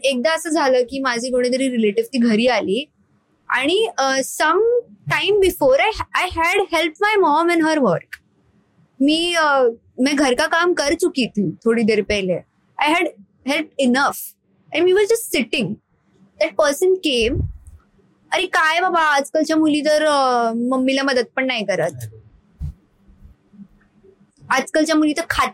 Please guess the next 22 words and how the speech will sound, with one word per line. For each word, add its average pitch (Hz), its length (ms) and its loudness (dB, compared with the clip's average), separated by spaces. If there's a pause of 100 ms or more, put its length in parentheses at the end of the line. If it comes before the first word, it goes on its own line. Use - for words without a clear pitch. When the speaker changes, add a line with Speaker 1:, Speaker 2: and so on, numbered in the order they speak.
(100)
Speaker 1:
पण 294 160 2
नाही, 269 280 0 (100)
जीवाला 254 400 2
काय." 233 360 -2 (840)
तो 311 60 2
मैं 330 240 2
सीधा 294 420 4
उनको, 349 340 2
मेरा 320 300 0
ये 427 140 2
डायलॉग 330 440 2
है 330 140 2
जो 320 160 0
अभी 320 180 2
यूज 311 220 0 (100)
कर 320 60 0
रहे 294 240 0
हैं 269 80 2
लोग 226 220 2
बहुत 214 260 2
सारे 233 260 -2
कि, 294 260 -2